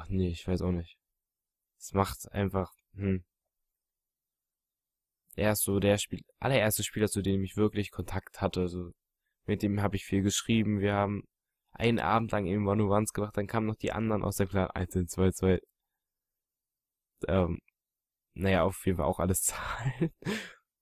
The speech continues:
Fand ich ziemlich lustig, interessant. Und ja, ich fand eigentlich, er war für mich der beste Spieler damals.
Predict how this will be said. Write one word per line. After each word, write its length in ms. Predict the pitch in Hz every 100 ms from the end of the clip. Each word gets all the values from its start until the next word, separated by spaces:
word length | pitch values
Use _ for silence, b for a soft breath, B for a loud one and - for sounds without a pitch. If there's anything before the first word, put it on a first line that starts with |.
| _ _ _ 107
Fand 200 | 139 139
ich 160 | 117
ziemlich 300 | - 113 95
lustig, 380 | 120 123 - 110
interessant. 560 | 101 - 92 104 113 - _ _ _ _ _ _ _ _ _ _ _
Und 380 | - 104 104 92 - - _
ja, 280 | - 95 95
ich 200 | 90 -
fand 220 | 127 127
eigentlich, 340 | 104 117 98 -
er 120 | 101
war 220 | 101 98 - _ _ _ _ _ - _ -
für 160 | -
mich 180 | 107 107
der 120 | 95
beste 280 | 85 90 -
Spieler 320 | - 92 98
damals. 420 | 90 87 85 -